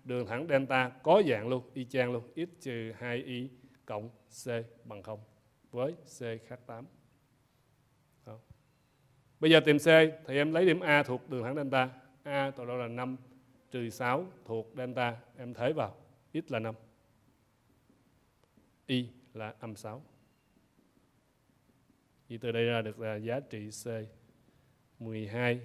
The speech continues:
năm mười bảy, âm mười bảy. Có C là thế đây kết luận. Đường thẳng delta là x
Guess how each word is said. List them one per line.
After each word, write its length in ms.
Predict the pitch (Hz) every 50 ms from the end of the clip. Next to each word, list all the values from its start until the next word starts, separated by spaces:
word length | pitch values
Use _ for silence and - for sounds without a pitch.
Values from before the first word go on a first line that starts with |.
| 110 -
năm 200 | - 120 113 117
mười 120 | 113 113 107
bảy, 240 | 101 104 101 110 -
âm 220 | - 127 120 117
mười 120 | 117 110
bảy. 200 | 104 101 104 131 147 - _ _ _ _ _ _ _ _ _ _ _ _ _ _ _ _ _ _ _
Có 180 | - 127 151
C 100 | 147 -
là 240 | 139 131 127 120 113 104 - - - -
thế 140 | - 131 139
đây 100 | 139 127
kết 200 | - 143 143 139
luận. 180 | 127 107 101 113 - - _ _ _ _ _ _ _ _ _ _ _ _ _ _ _ _ _ _ _ _ _ _ _ _ _ _ _ _ _ _ _ _ _ _ _ _ _ _ _ _ _ _ _ _ _ _ -
Đường 140 | 120 110
thẳng 140 | 101 113 131
delta 380 | 139 131 127 123 120 120 117 117
là 200 | 117 107 110 110 113
x 140 | - 139 151